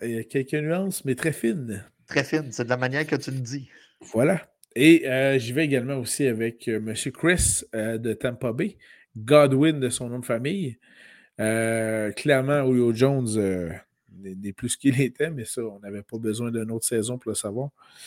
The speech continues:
Speaker 2: Ben, tu sais, même Ma-, Mike Evans, là, euh,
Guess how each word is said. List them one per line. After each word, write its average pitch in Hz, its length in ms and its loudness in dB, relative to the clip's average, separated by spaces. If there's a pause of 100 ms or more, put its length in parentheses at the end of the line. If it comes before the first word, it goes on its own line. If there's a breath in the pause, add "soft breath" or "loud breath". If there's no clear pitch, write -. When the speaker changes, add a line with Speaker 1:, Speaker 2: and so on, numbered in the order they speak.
(360 loud breath)
Speaker 2:
Ben, 139 140 6
tu - 60 -4
sais, 196 100 0
même 147 240 -2
Ma-, 117 320 0
Mike 110 320 -6
Evans, 92 360 -10 (200)
là, 147 240 -14
euh, - 100 -16